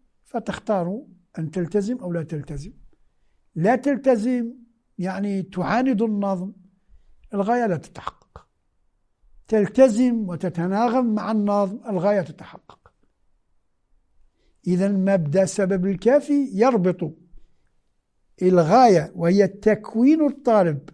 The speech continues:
علميًا ومعنويًا، بالنظم وطبيعة الموضوع. يربط النظم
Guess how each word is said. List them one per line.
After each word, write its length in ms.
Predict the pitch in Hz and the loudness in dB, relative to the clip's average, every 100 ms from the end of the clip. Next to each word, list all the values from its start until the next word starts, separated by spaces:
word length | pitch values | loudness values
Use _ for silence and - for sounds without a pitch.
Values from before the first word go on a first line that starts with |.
| - 185 | -14 -4
علميًا 440 | 190 220 240 233 | 0 2 2 0
ومعنويًا، 600 | 208 185 160 180 190 247 - - - _ - | 0 -2 -2 -2 -2 -4 -8 -20 -20 _ -6
بالنظم 680 | 147 269 311 285 285 262 - _ _ _ - | 2 4 4 4 4 2 -2 _ _ _ -10
وطبيعة 880 | 151 175 202 208 208 180 214 196 185 214 269 269 - - _ _ _ 190 | -4 0 0 0 0 0 2 0 0 0 0 -2 -12 -20 _ _ _ -4
الموضوع. 680 | 160 143 139 143 170 - _ _ _ _ 208 | -2 -4 -6 -8 -12 -16 _ _ _ _ -4
يربط 880 | 180 240 294 208 277 277 190 - - | 4 6 6 4 0 2 -2 -2 -2
النظم 540 | 208 226 233 240 165 | 0 0 2 2 0